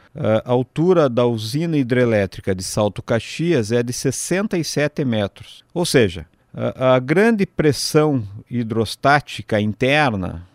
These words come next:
na barragem que se rompeu certamente provocou a perda de equilíbrio da barragem do Córrego do Feijão, que já era naturalmente precária. O fato é que o pior pesadelo de uma atividade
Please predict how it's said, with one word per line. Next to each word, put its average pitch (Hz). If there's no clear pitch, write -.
na 104
barragem 107
que -
se 104
rompeu 131
certamente 151
provocou 151
a 151
perda 139
de 143
equilíbrio 139
da 117
barragem 101
do 90
Córrego 95
do 107
Feijão, 127
que 262
já 156
era 123
naturalmente 127
precária. 85
O 156
fato 202
é 170
que -
o 160
pior 190
pesadelo 123
de 104
uma 104
atividade 95